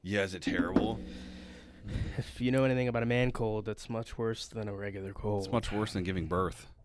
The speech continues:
Speaker 2: It really is. The women have no idea.
Speaker 1: Yeah, women have no idea that getting kicked in the <clears throat> balls when I had some was worse than giving birth.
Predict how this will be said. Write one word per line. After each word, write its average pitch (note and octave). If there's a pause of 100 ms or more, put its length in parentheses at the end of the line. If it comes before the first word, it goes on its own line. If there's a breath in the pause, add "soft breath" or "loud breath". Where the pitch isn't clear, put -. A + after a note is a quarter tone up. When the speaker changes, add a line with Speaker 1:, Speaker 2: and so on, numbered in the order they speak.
(220)
Speaker 2:
It B2+
really B2
is. A2 (120)
The -
women B2+
have G#2+
no G#2+
idea. G2+ (600 loud breath)
Speaker 1:
Yeah, F#2+
women D#3
have D4+
no G#3
idea B2+
that A2
getting A2
kicked -
in A#2
the G2+
<clears throat> E2+
balls F2
when G2
I E2
had F2
some C#3 (840)
was A2+
worse G#2+
than F#2+
giving F2+
birth. B1